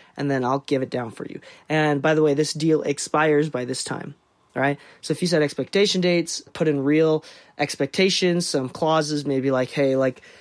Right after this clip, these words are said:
this only counts if you do this many," whatever. All that communication must be written down, whether they send it to you, which is always my best recommendation, or you send it to them, or both, whatever, right? So just confirming. And that will help you stay healthy as a business.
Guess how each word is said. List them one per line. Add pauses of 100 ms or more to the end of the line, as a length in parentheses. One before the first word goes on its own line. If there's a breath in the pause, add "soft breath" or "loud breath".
(240 loud breath)
this
only
counts
if
you
do
this
many,"
whatever.
All
that
communication
must
be
written
down,
whether
they
send
it
to
you,
which
is
always
my
best
recommendation,
or
you
send
it
to
them, (600 loud breath)
or
both,
whatever,
right?
So
just
confirming. (400 loud breath)
And
that
will
help
you (260)
stay (100)
healthy
as
a
business.